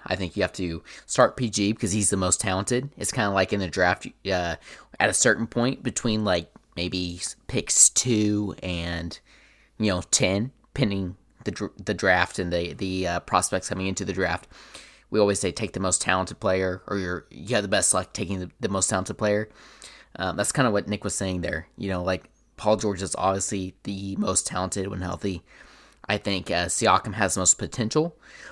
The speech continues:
but isn't quite P G level. And then Middleton is obviously an incredible player who you would want on your team.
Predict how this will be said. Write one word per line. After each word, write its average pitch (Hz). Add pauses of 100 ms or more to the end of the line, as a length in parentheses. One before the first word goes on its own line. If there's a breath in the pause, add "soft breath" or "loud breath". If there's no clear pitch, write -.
(140 loud breath)
but -
isn't 107
quite -
P 113
G 101
level. 95 (460 loud breath)
And 98
then 92
Middleton 101
is 92 (840)
obviously 113
an 104
incredible 101
player 92
who 107
you 107
would 101
want 101
on 98
your 87
team. 147